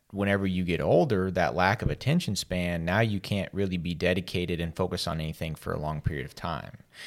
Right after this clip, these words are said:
And you always wanna change up. You always want something different. "I need something new, something stimulating to eat. I need a different new workout." You know, that's the same thing we find with people in their workouts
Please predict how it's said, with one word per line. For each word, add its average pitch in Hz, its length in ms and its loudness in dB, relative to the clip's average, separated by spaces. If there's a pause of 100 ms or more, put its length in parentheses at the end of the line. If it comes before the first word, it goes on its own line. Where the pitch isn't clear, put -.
(220)
And 98 80 0
you 98 100 4
always 95 220 6
wanna 90 160 -2
change 90 340 -4
up. 76 160 -4
You 78 60 -4
always 80 180 -4
want 82 140 -6
something - 280 -6
different. 82 340 -6
"I - 20 -8
need 87 180 -6
something 90 360 -4
new, 90 180 -2
something 87 300 -6
stimulating 85 640 -4
to - 120 -16
eat. 85 200 -4
I 73 80 -4
need 90 160 -4
a 87 40 -2
different 87 440 -8
new 90 160 -4
workout." 110 520 2
You 92 60 -10
know, 101 80 -2
that's 120 140 2
the 135 80 -2
same 120 260 -4
thing 98 240 -4
we 90 80 -4
find 87 320 -2
with 87 140 -6
people 87 300 -8
in 69 100 -10
their 67 120 -8
workouts 82 680 -2